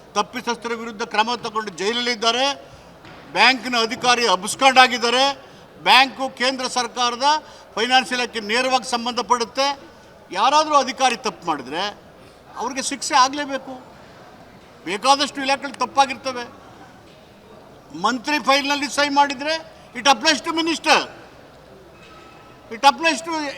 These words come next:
any public person. ಇವ್ರು ರೋಲೇ ಇಲ್ದೇನೆ ನೀವೇ ಕಾರಣ. ಅದಕ್ಕೆ ಎಸ್ ಸಿ ಎಸ್ ಟಿ ಹಣ ಹೊಡೆದ್ಬಿಟ್ರಿ. ಏನು ಎಸ್ ಸಿ ಎಸ್ ಟಿ ಪರವಾಗಿ ಕ್ರಾಂತಿಕಾರಕ ಬದಲಾವಣೆ ತಂದ್ಬಿಟ್ಟಿದ್ದಾರೆ.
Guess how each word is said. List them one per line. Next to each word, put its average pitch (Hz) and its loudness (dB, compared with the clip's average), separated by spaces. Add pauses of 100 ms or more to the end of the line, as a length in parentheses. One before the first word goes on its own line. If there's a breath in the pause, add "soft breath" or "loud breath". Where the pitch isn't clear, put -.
any 330 -4
public 330 -2
person. 240 -2 (1400)
ಇವ್ರು 269 -6
ರೋಲೇ 339 8
ಇಲ್ದೇನೆ 320 2 (1200)
ನೀವೇ 311 2
ಕಾರಣ. 302 4 (2000)
ಅದಕ್ಕೆ 214 -2 (580)
ಎಸ್ 170 -8
ಸಿ 226 -6
ಎಸ್ 220 0
ಟಿ 233 -4
ಹಣ 220 4
ಹೊಡೆದ್ಬಿಟ್ರಿ. 214 -2 (920)
ಏನು 208 -8
ಎಸ್ 185 -4
ಸಿ - -10
ಎಸ್ 220 -4
ಟಿ 233 -12
ಪರವಾಗಿ 214 -4
ಕ್ರಾಂತಿಕಾರಕ 233 -2
ಬದಲಾವಣೆ 226 -2
ತಂದ್ಬಿಟ್ಟಿದ್ದಾರೆ. 196 -8